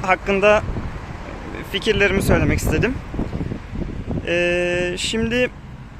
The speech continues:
ürünün linkini şeye koyarım, e, açıklamaya koyarım. Ford G T diye bir herhalde şey, adı öyle olması lazımdı. Diamond, e, diye olması lazımdı ismi.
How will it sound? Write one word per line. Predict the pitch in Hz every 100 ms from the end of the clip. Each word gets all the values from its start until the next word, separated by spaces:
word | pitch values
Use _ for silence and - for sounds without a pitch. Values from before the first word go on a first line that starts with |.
| - - 202
ürünün | 196 240 247 254 254 - -
linkini | 208 233 233 247 240
şeye | 262 240 240
koyarım, | 269 254 208 208 - - -
e, | 180
açıklamaya | - 202 - 226 226 233
koyarım. | 247 240 196 214 - - - - - - -
Ford | 240 240 - - - - 196
G | 214 233
T | - 254 220
diye | 202 185
bir | 233 240 - - - - - - 220
herhalde | 220 196 190 208 220 - - -
şey, | - 196 175 - -
adı | 175 180 202
öyle | 208 190
olması | 160 147 -
lazımdı. | 143 131 135 139 139
Diamond, | 170 180 156 135 - - - - - - - -
e, | 139 135 135 131
diye | 143
olması | 135 139 139 127 139
lazımdı | 127 139 135
ismi. | 139 190 240